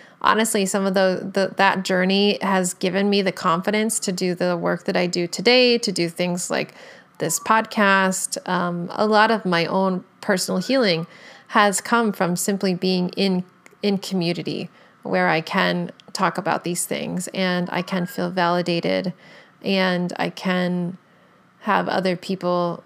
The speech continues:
that I can develop friendships with, both inside the course and then even beyond. And then the other thing is that I also have found that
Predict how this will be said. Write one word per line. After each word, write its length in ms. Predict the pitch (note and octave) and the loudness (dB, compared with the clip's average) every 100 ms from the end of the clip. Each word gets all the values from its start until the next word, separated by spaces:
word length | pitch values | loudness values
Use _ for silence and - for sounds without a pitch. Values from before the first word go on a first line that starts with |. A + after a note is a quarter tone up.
| - | -6
that 160 | F#3+ F3+ | -2 0
I 60 | |
can 160 | F3+ F#3+ | 0 -2
develop 320 | F#3 E3+ - | -2 -2 -2
friendships 520 | G#3 B3 - F3+ - | 0 0 -2 -4 -2
with, 360 | F3+ F3 E3+ - - | -2 -2 -4 -14 -4
both 200 | E3+ E3 | -2 0
inside 280 | G#3+ A#3+ | 0 0
the 100 | A3 | 0
course 300 | A#3 B3+ B3 | 0 0 2
and 120 | G3 F3+ | 0 0
then 160 | F3+ - | -2 -2
even 340 | F#3+ F#3 F3+ | -2 0 -2
beyond. 800 | E3+ F3+ F3+ F#3 F3+ - F3+ - - _ _ _ _ _ _ _ _ _ _ _ A3+ | -2 0 2 4 2 0 -6 -10 -16 _ _ _ _ _ _ _ _ _ _ _ -2
And 140 | A#3+ | 2
then 240 | B3+ B3 - - | 4 2 0 0
the 160 | B3 | 2
other 180 | B3+ F#4 | 4 2
thing 260 | F#4 C4 B3+ | 2 2 2
is 180 | C4 | 2
that 280 | B3 A#3 - | 2 2 2
I 200 | A3 A3 | 2 4
also 320 | G3 A#3 B3+ | 4 4 4
have 180 | A3+ F#3+ | 4 2
found 400 | - G3 G3 G3 | 2 2 4 4
that 240 | F#3 F#3 | 2 2